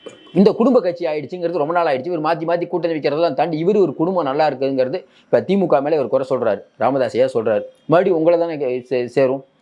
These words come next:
இப்ப தி மு க வாரிசு கட்சின்னா நீங்க யாரு? கேட்பாங்களா, கேட்க மாட்டாங்களா? தி மு க சம்பாதிச்சிருச்சு, நீங்க சம்பாதிக்கலையா?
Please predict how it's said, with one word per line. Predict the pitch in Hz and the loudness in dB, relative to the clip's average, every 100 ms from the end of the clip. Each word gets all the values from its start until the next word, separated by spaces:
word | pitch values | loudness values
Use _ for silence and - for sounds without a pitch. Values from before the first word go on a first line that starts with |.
| _ | _
இப்ப | - 98 | -6 0
தி | - 180 | 2 2
மு | 165 | 2
க | 160 | 2
வாரிசு | 147 165 160 147 | 4 2 -2 -6
கட்சின்னா | 131 170 | -4 -4
நீங்க | 147 156 | -2 0
யாரு? | 143 135 131 - | 2 2 -2 -4
கேட்பாங்களா, | 147 156 160 | -2 -2 -4
கேட்க | 147 139 | -6 -4
மாட்டாங்களா? | 131 131 139 - - | -2 0 -2 -4 2
தி | 170 | 2
மு | 160 | 2
க | 160 143 | -2 -2
சம்பாதிச்சிருச்சு, | 135 147 123 123 127 | 0 0 0 -4 -2
நீங்க | 143 143 135 | 0 0 2
சம்பாதிக்கலையா? | 151 127 113 120 143 | 2 2 0 -2 -2